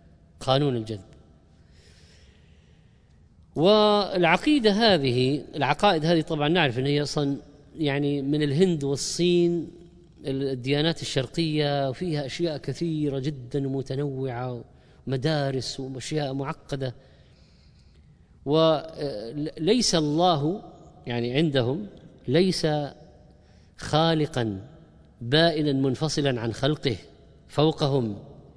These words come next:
يدبر أمرهم، وأنه خلقهم، وأنه لم يكن شيء معه سبحانه.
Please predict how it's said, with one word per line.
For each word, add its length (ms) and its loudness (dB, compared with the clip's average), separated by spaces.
يدبر 580 0
أمرهم، 500 2
وأنه 520 0
خلقهم، 720 -2
وأنه 800 0
لم 240 6
يكن 300 4
شيء 300 0
معه 420 0
سبحانه. 720 -2